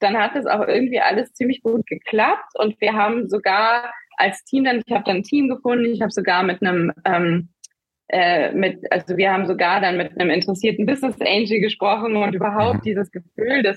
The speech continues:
Speaker 1: einem da jemand für Geld <laughs> geben könnte, das war irgendwie schon krass, da hatte ich ja
Speaker 2: Mhm.
Speaker 1: nie drüber nachgedacht, über das Ganze. Und, ähm, zwar hatte sich das dann durch,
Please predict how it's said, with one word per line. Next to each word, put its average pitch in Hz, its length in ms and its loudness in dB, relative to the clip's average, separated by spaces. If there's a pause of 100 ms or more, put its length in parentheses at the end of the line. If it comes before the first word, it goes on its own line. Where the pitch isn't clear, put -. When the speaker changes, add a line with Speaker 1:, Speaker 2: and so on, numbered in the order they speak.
Speaker 1:
einem 196 180 0
da 185 120 2
jemand 190 400 0
für 196 100 -2
Geld 233 360 0
<laughs> - 0 -
geben 254 440 0
könnte, 220 380 0
das 190 160 -2
war 196 220 2
irgendwie 208 340 2
schon 196 240 -2
krass, 240 320 0 (100)
da 190 80 0
hatte 208 180 -2
ich 220 80 0
ja 110 120 2
Speaker 2:
Mhm. 120 100 4
Speaker 1:
nie 131 80 0
drüber 214 180 0
nachgedacht, 190 720 -2
über 170 160 2
das - 160 -6
Ganze. 208 300 0 (760)
Und, 220 680 2
ähm, 220 420 0 (160)
zwar 240 200 2
hatte 277 240 0
sich 233 160 0
das 202 260 0
dann 233 420 0 (120)
durch, 196 540 0